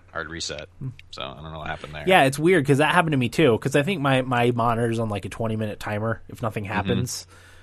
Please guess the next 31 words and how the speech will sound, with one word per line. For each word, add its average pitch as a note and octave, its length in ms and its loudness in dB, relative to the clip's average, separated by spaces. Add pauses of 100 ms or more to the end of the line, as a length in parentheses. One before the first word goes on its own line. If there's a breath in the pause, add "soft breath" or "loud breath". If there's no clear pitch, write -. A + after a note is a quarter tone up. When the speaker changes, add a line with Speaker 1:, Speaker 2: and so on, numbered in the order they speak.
(160 loud breath)
Speaker 2:
uh, A2 40 -2
it A2+ 100 -4
shuts A#2 240 0
off. A2 240 2
But B2+ 100 -2
usually, C3 340 4
like, B2 200 2
if B2+ 100 2
I A#2 100 4
have A2 120 4
a G#2+ 60 2
game A#2+ 260 0
on, F#2 240 -2 (220)
it A#2 80 -8
doesn't G#2 220 -2
do A2+ 140 0
that. F2+ 280 -4 (100)
But A2 140 -4
it, G#2+ 180 -4
it, A2 140 -4 (200)
it, A2+ 220 -8
the A2+ 80 -2
monitor A2 260 0
shut A2+ 160 0
off. G2+ 160 0
It A#2 60 -6
came D3+ 200 4
right A2 120 4
back G2 200 -2
on, G2+ 280 2
but F2+ 240 -4